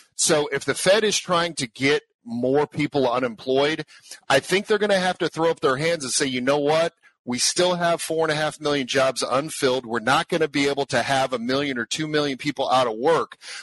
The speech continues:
But because of the banking fiasco that we've been dealing with for, you know,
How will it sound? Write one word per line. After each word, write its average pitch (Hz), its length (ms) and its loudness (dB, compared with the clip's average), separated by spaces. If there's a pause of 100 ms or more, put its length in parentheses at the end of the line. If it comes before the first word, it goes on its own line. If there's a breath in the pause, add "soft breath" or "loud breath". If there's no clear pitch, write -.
(140)
But 139 180 4
because 175 580 0
of 151 120 -6
the 123 160 -4 (140)
banking 156 640 -2 (260 loud breath)
fiasco 143 800 0
that 117 120 -4
we've 127 200 -4
been 117 220 -2
dealing 156 520 -2
with 117 380 0 (100)
for, 113 440 -4
you 123 100 -8
know, 113 180 0